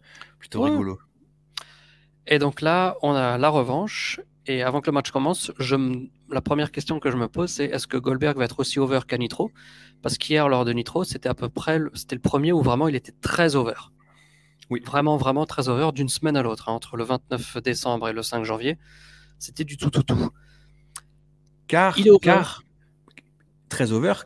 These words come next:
Speaker 1: car c'était le premier match où il faisait juste Spear Jackhammer.
Speaker 2: Tout à fait.
Speaker 1: C'est ce qu'on disait, en espérant qu'ils comprennent la formule et qu'ils, euh, qu'ils la poursuivent.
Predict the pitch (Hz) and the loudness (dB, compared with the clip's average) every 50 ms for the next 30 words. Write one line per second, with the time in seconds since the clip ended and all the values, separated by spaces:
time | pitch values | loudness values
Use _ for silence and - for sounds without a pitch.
0 | - _ - 175 190 190 - - - - - 120 101 - 107 107 98 127 170 185 | -10 _ 2 4 4 4 4 0 -2 0 0 0 0 0 0 0 2 0 0 0
1 | - 123 113 - 113 104 95 120 123 127 185 196 - - - - - - 175 170 | 0 -2 -4 -2 -2 -2 0 0 2 2 0 -2 -2 -6 -10 -10 -4 0 2 2
2 | 127 110 110 98 - 160 190 185 135 98 - - - - - - - - - - | 2 2 2 2 2 2 2 2 0 0 -4 -10 -20 -20 -20 -20 -20 -20 -18 -20
3 | - - - - _ - - 156 151 131 127 - 101 - - 110 123 165 175 165 | -18 -16 -18 -16 _ -10 -6 -4 -4 -4 -4 -4 -6 -6 -4 -2 0 2 2 2
4 | 147 - 104 104 104 98 - - 110 107 120 156 156 - 117 98 - - 123 113 | 0 0 0 -2 -4 -4 -4 -2 -2 0 0 0 -2 -4 -6 -6 -4 -4 -4 -4
5 | - - 135 120 110 101 - - 101 98 107 139 170 175 139 104 - - - 117 | -2 -2 -2 0 0 -2 -2 -2 -4 -2 -2 0 0 -2 -2 -4 -6 -6 -6 -4
6 | 107 101 95 92 90 90 90 - - 110 92 92 - 135 127 - - - 113 95 | -4 -2 -2 -2 -4 -4 -6 -6 -6 -4 -4 -4 -4 -6 -10 -10 -6 -6 -4 -4
7 | 87 | -6